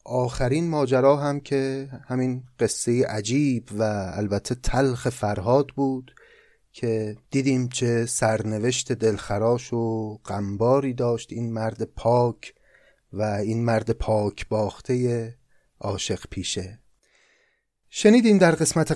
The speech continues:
قبل که با محبتی که فرهاد از شیرین دید، توان کوه کندنش چند برابر شد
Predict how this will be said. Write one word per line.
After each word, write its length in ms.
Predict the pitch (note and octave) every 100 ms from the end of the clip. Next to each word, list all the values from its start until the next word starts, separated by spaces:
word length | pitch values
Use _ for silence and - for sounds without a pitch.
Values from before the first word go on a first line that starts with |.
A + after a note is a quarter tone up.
| E3
قبل 320 | F3 F#3+ F3+
که 400 | - E3 D#3 C#3
با 140 | C#3+ C#3+
محبتی 680 | C#3 A#2+ C3+ - F#3+ F#3+ F3
که 140 | E3+
فرهاد 500 | - C3+ B2+ D3+ D3+
از 180 | C3 -
شیرین 420 | - B2 A#2+ A#2+
دید، 460 | A2+ D3 E3+ E3 - _ - _ _ -
توان 680 | - B2 B2 D3 E3+ F3
کوه 400 | E3+ - C3+ B2+ -
کندنش 540 | C3 B2 B2 D3+ D3+
چند 440 | - D3 D3 D#3 D3+
برابر 520 | B2+ A#2 A2 B2+ C#3
شد 480 | B2 - F#2 F2